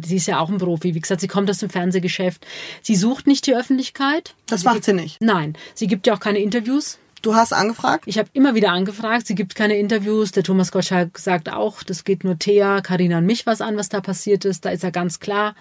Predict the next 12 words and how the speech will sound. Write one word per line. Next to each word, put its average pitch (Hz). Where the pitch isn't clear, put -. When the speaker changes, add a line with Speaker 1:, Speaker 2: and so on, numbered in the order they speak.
Speaker 1:
Leider. 196
<laughs> -
Auch 220
immer 226
wieder. 240
Ich 220
frage 208
ja -
immer 196
wieder 190
an. 220
Aber 202